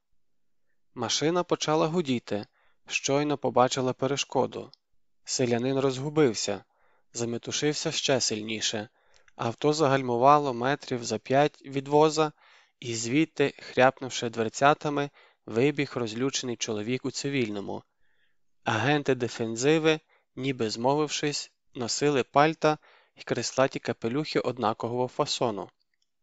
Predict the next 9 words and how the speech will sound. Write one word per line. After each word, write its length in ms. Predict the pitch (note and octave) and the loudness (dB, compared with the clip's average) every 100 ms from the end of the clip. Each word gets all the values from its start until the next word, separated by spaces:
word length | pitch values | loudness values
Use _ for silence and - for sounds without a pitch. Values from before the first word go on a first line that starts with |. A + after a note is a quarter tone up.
| _ _ - - | _ _ -20 -8
За 200 | A#2+ B2 | 0 0
своєрідною 720 | - B2 A#2+ B2 C3 B2+ A#2+ - | 0 0 0 2 0 0 -4 -4
уніформою 840 | B2 A2+ - D#3 E3+ B2+ A2 G#2+ _ _ _ | -8 -8 2 2 2 0 -2 -4 _ _ _
втаємничені 840 | - - A#2 A2 B2+ E3 - C#3 B2 | -4 2 4 4 -2 -2 -4 -4 -4
могли 380 | A2+ A#2+ D3 | -4 0 0
вирізнити 580 | C3+ B2 D3+ C3+ C#3 - | 2 2 2 -2 -6 -6
їх 280 | A2+ A#2+ - | -4 -4 -4
у 40 | |
натовпі, 600 | C#3+ C3+ - G#2 - G2 | 0 0 0 -8 -8 -8